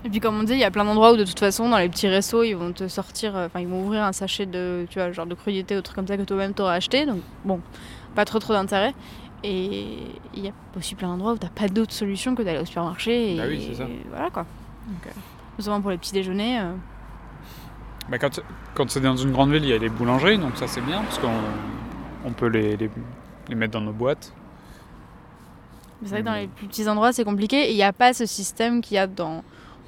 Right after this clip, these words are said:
Speaker 1: plein d'autres pays du monde, ou même dans les grandes villes, euh, jusqu'à maintenant, euh, à Kyoto et tout, de café, tu vois, où tu peux aller prendre ton petit déjeuner, donc au final, euh,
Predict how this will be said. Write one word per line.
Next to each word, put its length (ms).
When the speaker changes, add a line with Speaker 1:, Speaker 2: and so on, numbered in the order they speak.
Speaker 1:
plein 160
d'autres 200
pays 260
du 140
monde, 260
ou 140
même 280
dans 120
les 80
grandes 220
villes, 220
euh, 300
jusqu'à 200
maintenant, 420
euh, 200
à 60
Kyoto 400
et 60
tout, 100
de 340
café, 380
tu 160
vois, 140
où 100
tu 120
peux 120
aller 320
prendre 220
ton 100
petit 140
déjeuner, 280
donc 160
au 60
final, 340
euh, 240